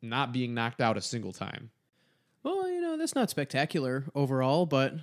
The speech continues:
Speaker 2: definitely worth noting. Cool part of his life.
Speaker 1: Yeah, I mean, you know, somebody that's an American sports fan might look at a twelve, three, and two record and be like, "Damn, he was good." But if you look at any boxer that's,
Speaker 2: It's
Speaker 1: like,
Speaker 2: just not a lot of
Speaker 1: contending for a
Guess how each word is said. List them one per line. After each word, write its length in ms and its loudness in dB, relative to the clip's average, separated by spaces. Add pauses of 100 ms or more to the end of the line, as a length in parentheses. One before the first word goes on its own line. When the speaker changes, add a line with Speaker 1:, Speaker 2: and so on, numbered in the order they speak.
(300)
Speaker 2:
definitely 300 0
worth 200 2
noting. 320 2
Cool 200 -2
part 200 -4
of 60 -2
his 120 -8
life. 260 -4
Speaker 1:
Yeah, 200 12
I 80 12
mean, 180 6
you 120 8
know, 260 8
somebody 360 6
that's 140 6
an 100 4
American 400 4
sports 360 -2
fan 280 2
might 180 2
look 220 4
at 160 -2
a 220 4
twelve, 300 4
three, 200 -2
and 80 -6
two 120 0
record 320 0
and 80 -6
be 100 -2
like, 180 -4
"Damn, 300 6
he 100 4
was 160 4
good." 340 6
But 160 2
if 100 4
you 100 4
look 180 10
at 80 6
any 160 6
boxer 400 6
that's, 140 2
Speaker 2:
It's 60 -4
Speaker 1:
like, 80 2
Speaker 2:
just 120 2
not 60 6
a 20 6
lot 60 4
of 40 2
Speaker 1:
contending 220 4
for 60 4
a 40 6